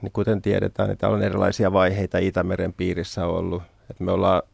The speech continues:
tämäkin alue, missä me nyt tässä Pasilassa ollaan, on ollut aika syvällä meren alla jossain vaiheessa. Ja välillä tää on ollut mereinen ja välillä järvinen tämä ympäristö. Ja nämä meidän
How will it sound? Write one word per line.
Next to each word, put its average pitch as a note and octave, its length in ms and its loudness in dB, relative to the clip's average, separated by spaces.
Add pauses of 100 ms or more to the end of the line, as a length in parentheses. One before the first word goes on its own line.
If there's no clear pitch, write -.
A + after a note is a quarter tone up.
(440)
tämäkin G2 400 0
alue, F#2+ 260 4
missä G2+ 260 -4
me G2 100 -2
nyt G2+ 160 -4
tässä - 220 -6
Pasilassa F#2+ 520 -4
ollaan, G2 260 -2
on G2 60 -2
ollut G2 200 0
aika G2+ 160 -2
syvällä G2+ 380 0
meren F#2 400 0
alla E2+ 140 -2
jossain E2 500 -8
vaiheessa. F2+ 580 -8
Ja E2+ 160 -6 (420)
välillä F#2 300 0
tää F#2+ 140 2
on F#2+ 80 0
ollut F#2+ 160 0
mereinen G2 520 2
ja G2 100 0
välillä F#2+ 300 0
järvinen E2+ 600 -2
tämä D2+ 200 -6
ympäristö. - 680 -8 (360)
Ja F2 60 -6
nämä F#2 260 0 (280)
meidän G2 440 2